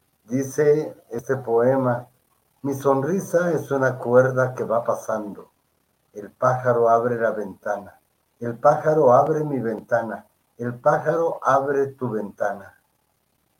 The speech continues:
Mi sonrisa se vio en el espejo donde el trémolo demente espera a las sirenas. Es todo esto una locura embellecida por los rostros del tiempo.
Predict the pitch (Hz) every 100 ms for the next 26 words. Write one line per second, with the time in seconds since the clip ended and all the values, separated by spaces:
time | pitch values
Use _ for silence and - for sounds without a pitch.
0 | _ _ _ _ _ _ 120 - 147 139
1 | 175 180 170 - 139 123 139 160 170 160
2 | 131 117 - - 143 139 143 135 127 117
3 | 120 110 104 - _ 139 143 147 151 147
4 | 151 147 - _ _ _ 113 131 127 147
5 | 147 123 104 - _ _ _ 120 - 135
6 | 151 139 110 104 104 - 113 131 120 98
7 | - _ _ _ _ _ _ _ - 170
8 | - 175 202 208 208 202 - 160 156 -
9 | - 143 151 151 135 123 147 175 190 185
10 | 175 135 120 120 - 170 175 156 - 127
11 | 120 110 131 160 160 147 135 123 107 _
12 | 127 110 95 _ -